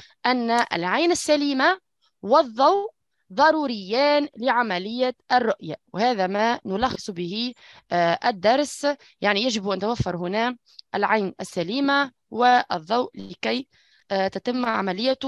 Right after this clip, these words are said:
الرؤية. كما كتبت ياسمين: "إذا لا يمكننا الرؤية بدون عين سليمة". نعم، أحسنتِ.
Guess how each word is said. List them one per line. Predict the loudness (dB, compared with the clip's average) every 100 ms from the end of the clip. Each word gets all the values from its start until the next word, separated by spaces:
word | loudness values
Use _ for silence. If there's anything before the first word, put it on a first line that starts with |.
| -2
الرؤية. | 0 0 0 -4 -12 _ _ _ _ _
كما | -2 0
كتبت | 0 0 -2 -2
ياسمين: | -2 -2 -2 -2
"إذا | 0 -2
لا | 2 2
يمكننا | 2 -2 -2 0 0
الرؤية | 0 -2 -2
بدون | -2 -2 -2
عين | -2 -2
سليمة". | -6 -4 -2 2 2
نعم، | 2 0 0 -2
أحسنتِ. | -6 -8 -6 -4